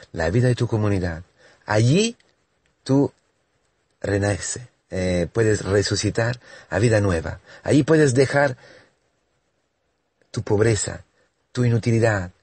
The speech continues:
tu incapacidad, tus pecados, tus límites, tu debilidad, todo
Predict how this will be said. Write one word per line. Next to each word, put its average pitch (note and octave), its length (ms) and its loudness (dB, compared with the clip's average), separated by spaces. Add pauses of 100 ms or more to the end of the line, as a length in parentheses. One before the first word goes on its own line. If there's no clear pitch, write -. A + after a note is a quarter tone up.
(180)
tu - 100 -4
incapacidad, A2+ 840 0 (420)
tus - 220 -6
pecados, A2 720 -4 (260)
tus C3+ 220 0
límites, C3 640 0 (180)
tu - 120 -6
debilidad, B2+ 480 2 (320)
todo E3 340 2